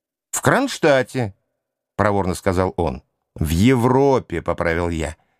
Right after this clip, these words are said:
«А теперь мы приехали в Африку, на южный ее край, на мыс Доброй Надежды». «Слушаюсь». Помни же.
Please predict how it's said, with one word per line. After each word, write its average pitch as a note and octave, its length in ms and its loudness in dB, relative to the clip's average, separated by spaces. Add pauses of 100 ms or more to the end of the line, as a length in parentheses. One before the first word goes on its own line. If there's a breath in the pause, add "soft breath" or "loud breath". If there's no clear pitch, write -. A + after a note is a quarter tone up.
(240)
«А D#2 120 0
теперь G#3 420 0
мы C3 120 2
приехали G2 480 0
в B2+ 160 2
Африку, A2+ 500 -2
на G#2 100 2
южный F#3 460 0
ее A#2 340 2
край, A2+ 600 -2 (360)
на D#2+ 120 2
мыс G3 560 -2
Доброй D3 460 0
Надежды». C#2+ 680 -4 (840)
«Слушаюсь». D#3 920 0 (720)
Помни C3 440 0
же. F#2 300 -4